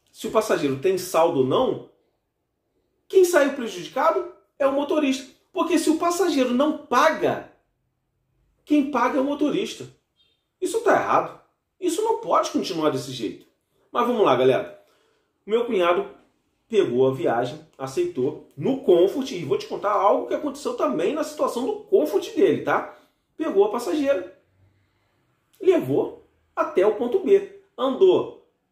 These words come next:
trezentos e sete quilômetros e meio, cinco horas e quatro minutos de duração a viagem. Poxa,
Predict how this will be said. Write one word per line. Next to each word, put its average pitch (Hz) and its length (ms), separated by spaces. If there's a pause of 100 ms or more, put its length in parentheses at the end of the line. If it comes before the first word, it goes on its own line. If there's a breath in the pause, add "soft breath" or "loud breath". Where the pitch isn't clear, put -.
(680)
trezentos 147 840
e 147 60
sete 123 640
quilômetros 131 460
e 185 40
meio, 131 540 (880)
cinco 311 920
horas 208 520
e - 100 (180)
quatro 302 480
minutos 170 520
de 202 220
duração 247 720
a 220 60
viagem. 185 600 (840)
Poxa, - 420